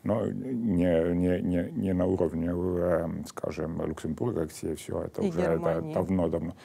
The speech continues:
Speaker 1: Германия уже, может быть, когда-нибудь, э, реально.
Speaker 2: Мгм. А, значит, э, с-, э, главная, значит, надежда у нас на договорённости профсоюзов и работодателей.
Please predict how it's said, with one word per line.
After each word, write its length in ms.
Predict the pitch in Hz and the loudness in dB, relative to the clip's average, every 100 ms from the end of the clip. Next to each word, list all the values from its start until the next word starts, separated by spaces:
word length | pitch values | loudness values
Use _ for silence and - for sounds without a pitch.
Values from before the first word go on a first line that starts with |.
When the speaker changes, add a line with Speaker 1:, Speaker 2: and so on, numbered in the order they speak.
| - - _ - - | -20 -20 _ -8 -6
Speaker 1:
Германия 420 | - - - - | -4 -4 -2 -2
уже, 200 | - 113 | -4 -4
может 260 | 120 104 | -6 -6
быть, 180 | - 95 | -6 -6
когда-нибудь, 540 | - - 92 78 - - - - | -6 -4 -4 -2 -4 -8 -12 -8
э, 220 | 78 76 - - | -4 -4 -6 -6
реально. 340 | - - - - - | -4 -6 -10 -20 -10
Speaker 2:
Мгм. 400 | 233 208 151 160 - - - - - | -2 0 -2 -8 -12 -18 -16 -16 2
А, 600 | 208 202 202 196 190 185 | 4 6 6 6 4 2
значит, 440 | 202 208 220 226 - | 0 0 0 -2 0
э, 540 | 202 196 190 190 190 202 | 2 4 4 4 2 0
с-, 140 | - - | -6 -2
э, 260 | 208 202 | 0 0
главная, 1040 | 196 233 285 247 240 220 208 196 190 - 190 | 0 2 2 2 2 2 0 0 -2 -4 -4
значит, 420 | 202 190 202 - | -2 -4 -6 -2
надежда 600 | 208 202 233 196 165 170 | -2 0 2 0 0 -2
у 80 | 175 | 0
нас 360 | 175 165 - | -2 -2 -2
на 240 | 190 180 175 | -2 -2 0
договорённости 920 | 180 180 190 190 175 170 160 - 175 | -2 0 2 2 0 -4 -6 -4 -4
профсоюзов 920 | 170 196 185 - 202 180 151 156 160 | -2 -2 0 2 2 2 0 -4 -4
и 100 | 175 | -4
работодателей. 1000 | 165 165 165 165 160 156 160 - 240 294 | -2 0 -2 -4 -2 -2 -2 -2 -2 -2